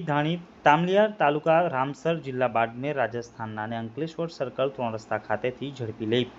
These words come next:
બી એન એસ એસ એક્ટની સંલગ્ન કલમો મુજબ કાર્યવાહી કરી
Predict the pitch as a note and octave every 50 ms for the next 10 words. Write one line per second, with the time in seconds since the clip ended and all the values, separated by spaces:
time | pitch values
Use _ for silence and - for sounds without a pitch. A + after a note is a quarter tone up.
0 | - D3+ D#3 D#3+ G3 A3 G#3+ G#3 F#3+ - - F#3 F#3 F3+ - - D3+ D3 - -
1 | D#3 C#3 D3 D#3+ E3 E3 - C#3 B2+ C3 C3 C3 B2+ B2 - A#2+ A2+ A2 G#2+ A2
2 | A#2 C3+ B2+ B2+ C#3 C#3 - - A2 G#2 G#2 G2+ G2+ G2 G#2 G#2 - B2 B2 B2